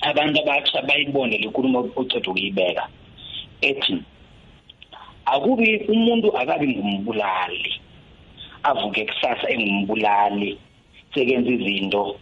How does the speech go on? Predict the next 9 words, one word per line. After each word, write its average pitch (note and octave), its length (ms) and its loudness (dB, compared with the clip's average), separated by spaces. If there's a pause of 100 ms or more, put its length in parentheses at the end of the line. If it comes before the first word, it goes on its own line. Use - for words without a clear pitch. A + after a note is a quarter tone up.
(180)
engafanele G#2+ 460 -2
ukuthi A#2 360 0 (380)
azenze. F2+ 600 0
Kusasa C3+ 540 0
umuntu C3 260 2
avuke G2+ 480 -2 (560)
a-, B2 420 0
a-, C3 580 0
angumkati, G#2+ 1040 0